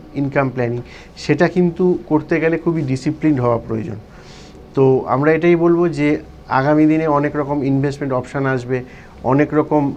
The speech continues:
আহ, ইনফরমেশন আসবে, মার্কেটের কখন আপ অ্যান্ড ডাউন সেটা চলতেই থাকবে। কিন্তু যদি আজকের দিনে দাঁড়িয়ে ইনভেস্টমেন্টটা কন্টিনিউ করে, তাতে কি হয়, কখনো মার্কেট ভালো অবস্থায় ন্যাব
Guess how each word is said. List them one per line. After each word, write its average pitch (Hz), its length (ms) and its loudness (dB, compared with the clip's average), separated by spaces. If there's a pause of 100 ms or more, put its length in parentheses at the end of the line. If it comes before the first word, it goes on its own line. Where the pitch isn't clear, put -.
আহ, 117 360 0
ইনফরমেশন 139 640 0
আসবে, 123 340 -4 (320)
মার্কেটের 151 560 0
কখন 151 420 -2
আপ 139 220 2
অ্যান্ড 147 240 2
ডাউন 139 220 2
সেটা 135 220 -4
চলতেই 131 420 -2
থাকবে। 117 400 -4 (540)
কিন্তু 170 420 2 (260)
যদি 147 280 0
আজকের 151 340 0
দিনে 160 200 -2
দাঁড়িয়ে 156 240 0
ইনভেস্টমেন্টটা 143 840 0 (600)
কন্টিনিউ 160 440 2
করে, 123 280 -2 (340)
তাতে 143 260 4
কি 180 160 0
হয়, 151 200 2
কখনো 156 440 0 (920)
মার্কেট 143 380 0
ভালো 139 300 2
অবস্থায় 151 400 0
ন্যাব 139 260 2